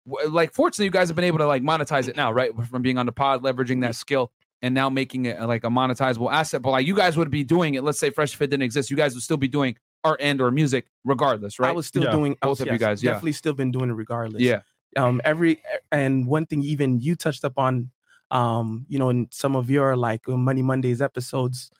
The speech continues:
Speaker 2: um, even jobs I hated from so many years, even though I didn't like those jobs, I took any little extra money that I had, um, and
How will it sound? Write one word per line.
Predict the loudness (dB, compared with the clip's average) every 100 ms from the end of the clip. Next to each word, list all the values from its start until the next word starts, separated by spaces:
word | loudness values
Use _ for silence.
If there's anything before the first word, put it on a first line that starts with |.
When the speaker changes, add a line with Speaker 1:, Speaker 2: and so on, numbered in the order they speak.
| _ _ _ _ -4
Speaker 2:
um, | 0 0 -2 -4 -10 _ _ _ _ _
even | 0 2 0
jobs | 2 2 2 0
I | 0
hated | 0 -2
from | -4 -8
so | -2 0
many | 2 2
years, | 2 2 2 2 -2
even | 0 2
though |
I | 0
didn't | 0 0 2
like | 0
those | 0 -2
jobs, | 0 0 -2 -8 -20 _ _ -6
I | -4
took | -2 -2 -2 -2
any | 2 4
little | 4 4 2 2
extra | 0 -2 0
money | 2 2 2
that | 2
I | 0 -2
had, | -2 -2 -4 -8 _ _ _ _
um, | 0 2 2 0 0
and | 0 0